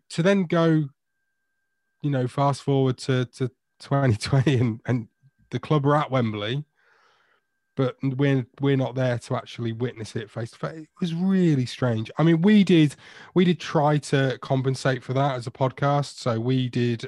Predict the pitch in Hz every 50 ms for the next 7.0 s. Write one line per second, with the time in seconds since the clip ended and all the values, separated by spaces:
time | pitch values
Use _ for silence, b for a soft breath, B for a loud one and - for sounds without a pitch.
0 | - - 113 110 110 107 107 107 107 - - - - 113 110 117 120 123 123 120
1 | 110 - - - - 120 117 117 117 113 113 113 107 - - - _ _ _ _
2 | _ _ _ _ _ _ _ _ - - - - 131 120 110 107 - - B B
3 | B B B B B B B B _ - 139 139 135 135 123 120 - - - -
4 | 110 104 - - 139 139 131 - - 143 139 131 - - - - - 127 117 113
5 | 113 110 104 B B B B _ 123 127 117 117 - - - 127 127 135 131 123
6 | 127 - - 139 131 135 131 123 - - 131 131 139 139 143 147 147 - -